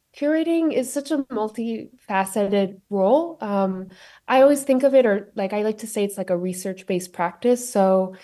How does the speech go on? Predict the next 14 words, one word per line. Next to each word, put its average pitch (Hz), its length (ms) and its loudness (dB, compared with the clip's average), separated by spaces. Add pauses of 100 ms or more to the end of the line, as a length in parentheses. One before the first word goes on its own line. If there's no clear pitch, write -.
(140)
in 220 160 2
addition 247 440 2
to, 226 140 -6
like, 180 420 -2
you 196 140 -6
know, 175 340 -4
all 277 140 0
the 269 100 -2
organizational 233 840 -2
stuff 196 500 0
that, 175 180 0
like, 175 180 -6
we 180 180 0
do, 180 540 -2